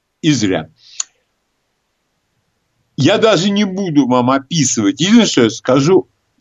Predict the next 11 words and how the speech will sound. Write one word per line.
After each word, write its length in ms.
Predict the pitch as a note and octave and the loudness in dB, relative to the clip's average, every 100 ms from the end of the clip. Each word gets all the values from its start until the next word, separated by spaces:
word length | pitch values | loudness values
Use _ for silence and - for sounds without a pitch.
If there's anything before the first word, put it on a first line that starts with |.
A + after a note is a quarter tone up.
| _ - | _ -2
такого 600 | F3 F#3+ - A#3 F3+ C#3 | -2 -2 0 2 4 2
естественного 1200 | C#3 D#3+ - - G#3 - - C3+ B2 B2 A#2 A2 | 2 -6 -8 -4 -2 -2 -2 0 2 2 2 0
включения, 960 | - - C#3 E3+ E3 - F#3+ C#3+ A#2+ | -4 0 0 0 -2 0 2 4 4
мультипликации 1500 | A2+ C3 C3+ D#3 - D#3 D#3+ - - D#3+ - - - A2 G2 | 4 4 4 2 2 2 2 -2 0 0 0 -4 0 2 2
в 60 | F2+ | 0
художественный 580 | - C3+ C3+ C3+ D#3 D#3+ | 0 2 2 2 -2 2
фильм 340 | C#4 A3 - - - - - _ - | 4 4 0 -8 -20 -20 -20 _ -12
даже 540 | G#2+ C3+ F#3 E3 F3 | -4 2 2 2 2
нет, 400 | E3 F3 G3 G3 | 0 0 -2 -4
кто 220 | - E3 | -4 -2
подставил 680 | D#3 D3 - D#3 C#3+ C#3 | 0 0 0 0 2 2